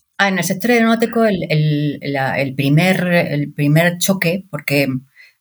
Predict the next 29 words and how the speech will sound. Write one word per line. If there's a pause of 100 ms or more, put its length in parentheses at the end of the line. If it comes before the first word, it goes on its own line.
(360)
pues,
ves
un
avión (160)
y,
y
dices,
"Madre
mía,
qué
tecnología
hay".
El
primer
choque
que
yo
me
encontré
fue, (420)
pues,
que
todos
los
procesos
eran
muy
manuales,
porque